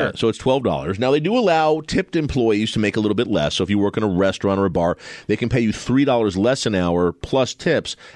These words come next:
Speaker 2: as long as the tips bring you at least to the minimum wage. So now, for example, they could be paying you nine fifty, or excuse me, nine dollars an hour, as long as you make at least three dollars an hour in tips. Otherwise, they have to guarantee that.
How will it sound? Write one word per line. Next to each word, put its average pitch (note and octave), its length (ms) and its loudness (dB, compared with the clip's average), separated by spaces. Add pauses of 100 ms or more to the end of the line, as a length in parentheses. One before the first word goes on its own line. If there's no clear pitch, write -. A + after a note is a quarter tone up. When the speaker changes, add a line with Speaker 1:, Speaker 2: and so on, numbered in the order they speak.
Speaker 2:
as G#2+ 160 0
long B2+ 280 0
as G#2 140 -2
the F#2+ 60 0
tips A2 320 -2
bring G#2 260 0
you G2 120 4
at F#2 80 -2
least B2+ 320 0
to F#2 80 -4
the F#2+ 100 -2
minimum F2 380 0
wage. D2+ 300 -2
So F#2+ 80 -2
now, G2+ 240 0
for - 180 -6
example, F2 460 -2 (240)
they F#2 100 0
could A#2+ 160 -2
be A2 80 2
paying F#2 300 -2
you E2+ 180 2
nine G2 400 0
fifty, A2 720 -2
or F#2 60 2
excuse A2+ 180 0
me, F2+ 80 0
nine D#3 240 0
dollars G2+ 260 0
an F#2+ 80 0
hour, F2+ 300 0 (260)
as F#2 160 -2
long A#2 180 2
as G#2 120 -2
you G2+ 80 2
make G2 240 2
at E2 80 -2
least F#2+ 240 0
three G2 120 0
dollars F2 280 0
an D#2+ 80 0
hour D#2+ 260 0
in D2+ 140 -4
tips. - 280 -6
Otherwise, E2+ 300 0
they D#2+ 80 -2
have D#2 160 -2
to - 80 -8
guarantee C#2+ 480 -2
that. A#1 280 -8